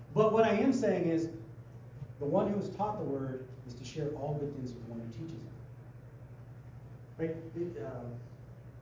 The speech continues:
it's not just monetarily. It's, it's encouragement. It's prayer.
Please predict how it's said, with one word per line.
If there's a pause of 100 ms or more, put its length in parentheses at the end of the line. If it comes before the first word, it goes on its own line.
(360)
it's
not
just
monetarily. (640)
It's, (100)
it's (160)
encouragement. (680)
It's (200)
prayer.